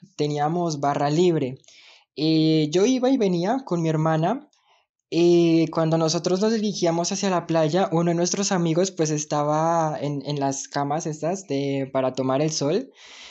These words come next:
Y cuando nos dimos cuenta que, pues, estaban las negritas haciéndole el masaje, nosotros apenas hacemos una cara como de, "Ay, no, este, ¿en qué se metió ahora?". ¿Por qué? Porque suele pasar que, mm,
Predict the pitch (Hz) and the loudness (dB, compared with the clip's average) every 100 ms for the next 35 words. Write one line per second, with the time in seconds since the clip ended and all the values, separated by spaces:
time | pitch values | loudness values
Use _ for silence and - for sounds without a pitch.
0 | - 165 160 170 165 165 165 175 185 202 | -4 -2 0 2 2 2 2 2 2 0
1 | - 180 180 202 202 185 165 165 156 151 | 0 -2 0 -2 -2 0 2 4 2 0
2 | 156 151 147 147 151 170 185 190 170 156 | -2 -2 -2 -2 0 2 2 2 0 0
3 | 147 156 175 175 156 143 143 160 143 160 | 0 0 0 -2 -2 -2 0 0 2 0
4 | 156 135 156 147 147 165 185 - - - | 0 0 -2 -2 0 -2 -4 -12 -20 -20
5 | - - 160 170 160 160 196 180 165 165 | -12 -2 0 2 0 0 0 0 2 2
6 | 190 190 170 156 175 165 165 170 170 170 | 0 2 2 2 2 0 -2 -2 2 0
7 | 170 185 190 180 175 170 165 160 151 143 | 0 0 2 2 2 2 2 2 0 0
8 | 151 143 147 156 - 160 151 147 - 156 | -2 0 0 0 0 0 0 -2 -2 2
9 | 156 151 147 165 165 160 139 151 156 131 | 2 2 0 0 -2 0 0 2 2 -2
10 | - - - - - 156 156 - 190 156 | -6 -18 -20 -8 -2 0 0 0 2 2
11 | 160 156 156 151 156 170 175 175 160 156 | 0 -2 -2 0 2 2 0 -2 -2 -4
12 | 156 165 170 175 175 165 160 143 - | -2 -2 2 2 0 -2 -4 -6 -10